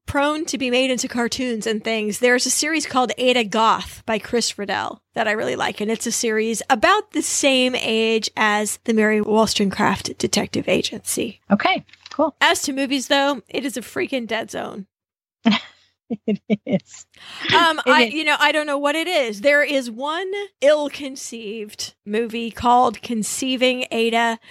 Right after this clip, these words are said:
Speaker 1: starring Tilda Swinton. Uh, if you are a super fan of Tilda Swinton, you go on ahead, but I, mm, don't know.
Speaker 2: <laughs>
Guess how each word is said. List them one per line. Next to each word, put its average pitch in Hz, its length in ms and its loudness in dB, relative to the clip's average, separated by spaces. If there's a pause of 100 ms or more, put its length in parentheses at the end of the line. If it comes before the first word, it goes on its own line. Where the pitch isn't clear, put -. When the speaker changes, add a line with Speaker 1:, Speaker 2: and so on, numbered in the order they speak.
(160)
Speaker 1:
starring 403 540 4
Tilda 320 340 0
Swinton. 269 800 0
Uh, 254 160 -4 (520)
if 269 200 -2
you 330 160 4
are 349 100 2
a 339 120 2
super 320 300 2
fan 294 300 0
of 269 100 0
Tilda 269 280 0
Swinton, 262 580 -2 (100)
you 254 380 2
go 226 240 4
on 214 160 0
ahead, 196 420 -6
but 208 220 -2
I, 220 480 0
mm, 190 300 -8 (180)
don't 196 160 -4
know. 208 280 2 (540)
Speaker 2:
<laughs> 285 80 0